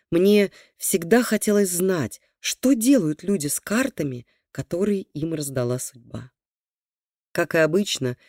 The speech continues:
я досконально проверила всю информацию о судмедэкспертизе. Если закралась какая-нибудь ошибка, то это целиком на моей совести. Все эти невероятно интересные исследования,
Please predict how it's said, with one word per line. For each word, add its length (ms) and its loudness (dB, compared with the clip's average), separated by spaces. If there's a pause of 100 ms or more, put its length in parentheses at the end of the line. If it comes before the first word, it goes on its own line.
(280)
я 260 6
досконально 720 2
проверила 560 4
всю 340 -2
информацию 800 0 (320)
о 100 0
судмедэкспертизе. 1400 0 (280)
Если 200 0
закралась 520 2
какая-нибудь 560 0
ошибка, 500 0 (280)
то 80 6
это 160 0
целиком 720 0
на 60 0
моей 340 -2
совести. 640 -6 (800)
Все 340 4
эти 320 0 (360)
невероятно 720 2
интересные 640 0
исследования, 800 0